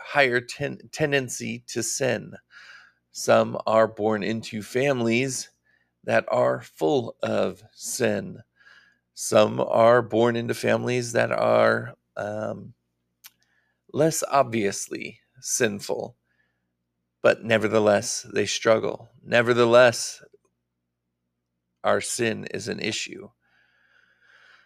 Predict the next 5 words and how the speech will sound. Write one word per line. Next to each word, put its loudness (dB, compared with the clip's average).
Some 4
men, 4
regardless 4
of -2
effort, -4